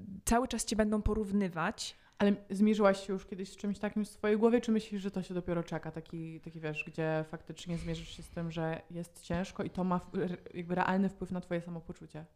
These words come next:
Speaker 2: i na twoje poczucie własnej wartości?
Speaker 1: No, realny wpływ ma chociażby to, że, y, że chodzę na castingi i się nie udaje, wiesz.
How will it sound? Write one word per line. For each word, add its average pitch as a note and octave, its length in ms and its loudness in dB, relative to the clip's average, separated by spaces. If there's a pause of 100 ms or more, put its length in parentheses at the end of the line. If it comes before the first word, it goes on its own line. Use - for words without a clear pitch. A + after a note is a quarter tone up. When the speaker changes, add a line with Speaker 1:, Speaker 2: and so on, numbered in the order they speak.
Speaker 2:
i F3 40 -8
na F3 80 -4
twoje E3+ 180 -6
poczucie - 300 -10
własnej E3 260 -4
wartości? D#3+ 520 -8
Speaker 1:
No, G#3 220 4
realny A3+ 340 2
wpływ A3 260 -2
ma G#3+ 80 0
chociażby G#3 440 -2
to, F#3 360 0
że, G3+ 640 -2 (640)
y, G3 760 -2
że G#3 240 2
chodzę G#3 240 0
na G3+ 120 2
castingi G3 460 0
i F#3+ 40 -8
się G#3 120 -2
nie G3+ 140 0
udaje, G#3 440 -2
wiesz. - 400 -8